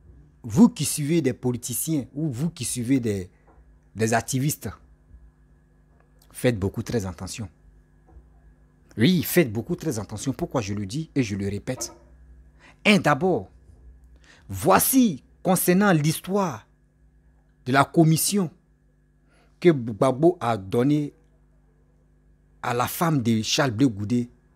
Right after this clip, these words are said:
Solange, d'aller dire à Afi N'Guessan de ne pas lui traiter, de, de ne même pas lui traiter de faussaire et aussi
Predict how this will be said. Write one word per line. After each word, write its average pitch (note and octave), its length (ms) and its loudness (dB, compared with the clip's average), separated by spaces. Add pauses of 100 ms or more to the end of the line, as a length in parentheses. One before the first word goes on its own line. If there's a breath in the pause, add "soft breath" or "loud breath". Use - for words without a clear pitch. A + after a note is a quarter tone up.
(440)
Solange, C#3 640 0 (640)
d'aller G#2 280 2
dire A2 260 0
à - 20 2
Afi A2 220 -4
N'Guessan A2+ 420 -4 (840)
de G2 80 -6
ne G2 140 -2
pas C#3 180 6
lui D3 140 0
traiter, G#2 300 -4
de, G#2+ 260 -6 (240 loud breath)
de B2 80 -2
ne B2 100 0
même C#3+ 180 2
pas E3 140 2
lui E3 140 2
traiter B2 280 -4
de A2 140 -4
faussaire A2 680 -6 (1000)
et C#3+ 80 4
aussi C#3 480 0